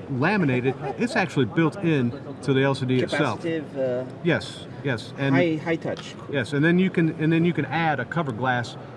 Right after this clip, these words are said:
Speaker 1: uh, to this, and that could be a custom cover glass of any size. And, uh,
Speaker 2: 'Cause when you have big machines, let's say, and you wanna trigger stuff, it's important that it triggers correctly.
Speaker 1: Exactly right. And, uh, all of the displays I'm showing you here,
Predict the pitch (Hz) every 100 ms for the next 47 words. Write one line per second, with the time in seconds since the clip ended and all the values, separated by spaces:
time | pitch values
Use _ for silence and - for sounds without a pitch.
0 | - 127 123 113 170 139 135 127 139 202
1 | 170 156 131 147 147 139 117 143 123 123
2 | 127 117 127 123 110 131 104 92 - 175
3 | 185 - - - 151 151 - - - 139
4 | 135 131 131 123 113 - - - - -
5 | - - 170 160 190 190 170 170 156 160
6 | 170 190 185 175 143 - 151 143 135 139
7 | 147 127 - 165 160 127 131 127 - -
8 | 120 143 160 143 139 131 127 127 143 135
9 | 127 - 147 - 110 120 156 147 131 151
10 | 143 143 135 95 - - 180 214 123 107
11 | - - - - 131 123 - - - -
12 | 175 233 190 175 135 - 170 139 156 131
13 | - 151 127 110 101 110 110